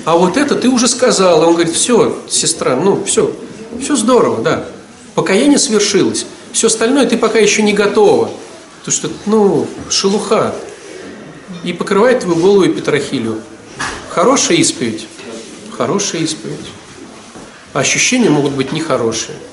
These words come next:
Но если ты идёшь к этому человеку, то изволь доверять ему.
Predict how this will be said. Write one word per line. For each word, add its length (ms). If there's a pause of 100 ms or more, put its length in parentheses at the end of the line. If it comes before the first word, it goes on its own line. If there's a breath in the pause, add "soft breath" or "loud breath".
(680)
Но 80
если 180
ты 100
идёшь 400
к 80
этому 240
человеку, 480 (600)
то 680
изволь 320
доверять 540
ему. 200